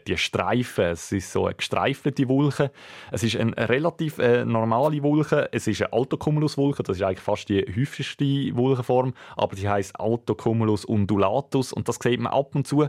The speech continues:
wenn es einfach der Himmel eigentlich blau ist und dann hat's ganz, ganz viel weisse Streifen und er ist der Himmel dann meistens wirklich so übersät von so weit, äh, weissen Streifen,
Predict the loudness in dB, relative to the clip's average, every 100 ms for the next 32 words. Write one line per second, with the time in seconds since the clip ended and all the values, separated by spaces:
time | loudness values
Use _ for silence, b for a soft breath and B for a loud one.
0 | -2 B B B -4 0 0 -2 -12 -6
1 | -2 2 2 0 -2 -4 -2 2 2 2
2 | 0 0 -2 0 -2 -2 -4 -2 -2 -4
3 | -4 -2 0 2 0 -2 -2 -2 -4 -4
4 | -2 -2 -2 -2 0 -2 -2 -2 0 0
5 | 0 -4 -12 -6 -2 0 0 0 0 -2
6 | -2 -6 -2 -4 -4 -6 -4 0 2 2
7 | -2 -6 0 0 0 -2 -6 -4 -2 -2
8 | -4 -4 -6 -2 0 0 -2 -2